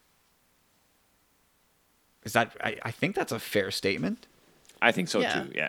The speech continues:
Speaker 3: I, don't get me wrong, again, I think it was a great trailer, but I wasn't overwhelmed. I'll
Speaker 1: A,
Speaker 3: say that. I think
Speaker 1: a
Speaker 3: when I
Speaker 1: great
Speaker 3: watched
Speaker 1: but
Speaker 3: it, I was like,
Speaker 1: mediocre.
Speaker 2: Can you send
Speaker 1: You
Speaker 2: me
Speaker 1: sent me, I don't even know. Like,
Speaker 3: Can,
Speaker 1: oh,
Speaker 3: okay,
Speaker 1: Corey.
Speaker 3: whatever. <laughs> Ba, ba,
Speaker 2: Corey,
Speaker 3: ba,
Speaker 2: can you
Speaker 3: ba,
Speaker 2: send me a
Speaker 3: ba.
Speaker 2: picture of,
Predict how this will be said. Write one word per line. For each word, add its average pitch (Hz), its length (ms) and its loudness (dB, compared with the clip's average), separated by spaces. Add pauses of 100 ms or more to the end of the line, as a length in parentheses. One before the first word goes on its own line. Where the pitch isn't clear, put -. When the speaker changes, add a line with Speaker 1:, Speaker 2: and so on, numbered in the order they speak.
(140)
Speaker 3:
I, 247 180 8
don't 220 200 0
get 311 100 2
me 285 80 2
wrong, 247 180 2
again, 165 240 6
I 131 60 6
think 202 180 2
it - 20 6
was 156 140 4
a 151 40 6
great 143 320 6
trailer, 151 320 6
but 113 140 4
I 113 40 8
wasn't 139 380 4
overwhelmed. 117 840 6
I'll - 80 4
Speaker 1:
A, - 40 6
Speaker 3:
say 127 160 4
that. 101 180 2
I 98 80 2
think 127 300 0
Speaker 1:
a 175 60 8
Speaker 3:
when 123 120 8
I 190 40 12
Speaker 1:
great 202 120 10
Speaker 3:
watched 127 200 10
Speaker 1:
but 160 80 6
Speaker 3:
it, - 20 10
I 123 40 12
was 120 120 8
like, 113 140 10
Speaker 1:
mediocre. 156 180 10
Speaker 2:
Can 160 40 10
you 214 120 8
send 277 260 8
Speaker 1:
You 262 60 8
Speaker 2:
me - 60 8
Speaker 1:
sent 254 160 4
me, 233 60 -4 (140)
I 214 80 2
don't 294 220 2
even 285 160 0
know. - 100 -2 (100)
Like, - 120 -16 (220)
Speaker 3:
Can, 220 120 6
Speaker 1:
oh, - 300 4
Speaker 3:
okay, 156 160 8
Speaker 1:
Corey. - 100 12
Speaker 3:
whatever. 127 340 10 (920)
<laughs> - 0 - (400)
Ba, 262 220 4
ba, - 80 8
Speaker 2:
Corey, 190 160 12
Speaker 3:
ba, 135 60 10
Speaker 2:
can 185 100 10
you 214 60 8
Speaker 3:
ba, 131 80 12
Speaker 2:
send 190 100 8
me - 80 10
a 220 60 10
Speaker 3:
ba. 202 60 6
Speaker 2:
picture 170 500 4
of, 147 160 6